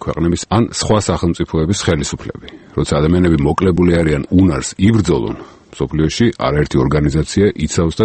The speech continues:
თვალყურს ადევნებს ამ უფლებების დაცვის მდგომარეობას. ზოგი მეტი, ზოგი ნაკლები წარმატებით დარღვევებზე ყურადღების მიქცევას ახერხებს. ამ გზას ადგას Amnesty International-ი, რომელსაც მსოფლიოში სამ მილიონამდე მომხრე,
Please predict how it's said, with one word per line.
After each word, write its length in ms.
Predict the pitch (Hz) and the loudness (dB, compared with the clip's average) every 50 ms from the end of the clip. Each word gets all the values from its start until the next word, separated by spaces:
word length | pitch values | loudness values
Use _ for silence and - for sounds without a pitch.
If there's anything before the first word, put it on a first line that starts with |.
| - - | -2 0
თვალყურს 460 | - 90 85 92 - 90 87 - - 67 | 0 0 0 0 0 -2 -2 -2 -2 -4
ადევნებს 360 | 62 62 67 73 90 98 - - 67 | -2 -2 -2 0 -2 -2 -2 -4 -4
ამ 60 | 62 64 | -4 -6
უფლებების 380 | 65 - 62 64 60 62 - - - | -6 -4 -2 -2 -2 -4 -4 -4 -4
დაცვის 280 | - - - - - - - - | -4 -4 -4 -8 -10 -10 -10 -6
მდგომარეობას. 600 | - - 62 62 60 - 50 50 - - - - - - - - - - - - - - | -4 -2 0 0 0 -2 -4 -6 -8 -10 -12 -14 -14 -14 -12 -10 -10 -8 -8 -8 -6 0
ზოგი 220 | - 143 170 170 147 113 | 2 4 4 4 4 4
მეტი, 200 | 104 107 113 127 113 107 | 2 2 0 2 2 2
ზოგი 180 | 101 90 95 82 | 2 2 2 2
ნაკლები 340 | 80 85 90 92 95 87 85 80 | 2 0 0 0 2 2 2 2
წარმატებით 520 | 80 78 80 82 85 80 - 85 92 110 - - | 2 2 2 2 0 0 0 0 0 0 0 0
დარღვევებზე 500 | 71 71 71 71 76 73 69 69 95 92 - | 0 0 0 0 0 0 0 0 -2 -2 0
ყურადღების 560 | - 101 98 98 92 - 85 82 73 73 - - 69 | 2 2 4 2 2 0 0 0 0 -2 -2 -4 -6
მიქცევას 400 | 65 - - 67 67 82 - - | -6 -4 -2 0 0 0 0 -2
ახერხებს. 500 | 69 - - - - - - - - - - - | -4 -4 -6 -10 -14 -16 -16 -16 -12 -6 -2 2
ამ 80 | 107 110 104 98 | 2 2 4 2
გზას 180 | 104 90 - 95 | 2 2 0 0
ადგას 260 | 85 78 - 127 123 - - - | -2 0 0 0 -2 -2 -4 -4
Amnesty 420 | - 78 85 85 80 80 - - 80 73 | -2 0 2 2 2 0 0 0 -2 -2
International-ი, 640 | 73 - 76 78 82 82 - - 101 104 113 139 147 - - - - - - - - | 0 0 0 0 0 0 2 2 2 2 4 2 0 0 -4 -12 -20 -20 -10 -4 0
რომელსაც 300 | 104 107 104 - 127 117 | 0 2 2 2 0 0
მსოფლიოში 480 | - 104 92 - 95 95 92 - - 113 - - | 0 -2 0 2 2 2 2 0 -2 -6 -4 0
სამ 180 | - 117 110 110 104 98 | 0 2 4 4 4 4
მილიონამდე 640 | 92 87 87 87 85 82 80 78 80 82 76 90 87 | 4 4 4 4 2 2 0 0 0 0 2 2 2
მომხრე, 580 | 80 69 73 80 82 78 - - - 62 60 | 2 2 2 2 0 0 -2 -4 -4 -4 -4